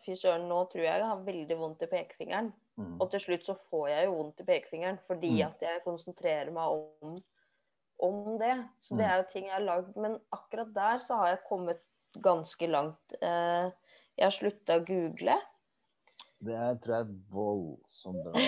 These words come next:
Speaker 2: tips. For det
Speaker 1: Og det
Speaker 2: er
Speaker 1: var, eh, det var liksom første steget og største steget, for
Speaker 2: Ja.
Speaker 1: det, og så har jeg sluttet å gå så mye til legen. Altså, jeg
Speaker 2: Ja,
Speaker 1: går
Speaker 2: må, må
Speaker 1: til
Speaker 2: ta den
Speaker 1: legen
Speaker 2: første der,
Speaker 1: for
Speaker 2: for, for,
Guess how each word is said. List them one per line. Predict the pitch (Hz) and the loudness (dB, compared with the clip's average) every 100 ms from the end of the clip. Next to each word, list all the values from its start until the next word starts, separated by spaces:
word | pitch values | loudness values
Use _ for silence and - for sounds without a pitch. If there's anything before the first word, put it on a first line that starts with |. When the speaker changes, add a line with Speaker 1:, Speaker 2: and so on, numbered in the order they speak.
| 240 151 | 0 -4
Speaker 2:
tips. | 92 - - - _ _ _ - - | -10 -14 -18 -20 _ _ _ -20 -14
For | 202 | -4
det | 208 | 4
Speaker 1:
Og | 226 233 | 8 10
det | |
Speaker 2:
er | 208 | 10
Speaker 1:
var, | 208 233 240 | 10 8 10
eh, | 247 254 247 247 254 226 196 | 10 10 10 10 8 4 8
det | 214 | 8
var | 233 | 10
liksom | 233 220 208 | 8 6 2
første | 226 214 - 185 | 2 0 0 -4
steget | - 165 156 185 202 | 4 6 8 10 12
og | 185 | 10
største | 190 147 - - - 160 | 8 2 0 -4 -10 -10
steget, | - 156 156 190 220 - | 2 4 6 6 4 2
for | - | 4
Speaker 2:
Ja. | |
Speaker 1:
det, | 185 185 180 180 185 185 185 185 _ _ _ _ _ _ _ _ _ _ _ _ - | 6 6 4 2 2 2 0 -4 _ _ _ _ _ _ _ _ _ _ _ _ -2
og | 233 | 0
så | 233 220 | 4 6
har | 220 190 | 8 8
jeg | 185 196 | 6 4
sluttet | - 208 - 165 | 0 -6 0 2
å | 165 | 2
gå | 170 165 | 2 0
så | - 175 | -2 -6
mye | 165 160 | -4 -4
til | 170 | 0
legen. | 165 151 143 208 277 277 _ _ _ _ _ - | 2 0 0 -4 -4 -10 _ _ _ _ _ -16
Altså, | 202 196 | -2 2
jeg | 190 | 4
Speaker 2:
Ja, | 180 | 4
Speaker 1:
går | 165 | 2
Speaker 2:
må, | 180 185 | 4 2
må | 131 | 2
Speaker 1:
til | 123 | 4
Speaker 2:
ta | |
den | 131 | 4
Speaker 1:
legen | 131 | 4
Speaker 2:
første | 135 - 180 | 0 0 0
der, | 101 117 - | 4 6 6
Speaker 1:
for | 123 | 2
Speaker 2:
for, | 123 | -2
for, | - | -10